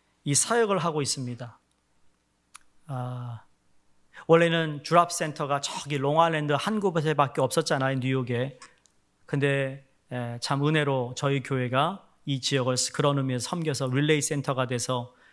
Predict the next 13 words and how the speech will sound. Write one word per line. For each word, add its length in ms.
아, 380
멀리 360
가지 300
않아도 540
우리 200
교회 380
주랍에서, 760
어, 680
지금 180
해온 320
사역에, 600
여러분, 240
매해, 640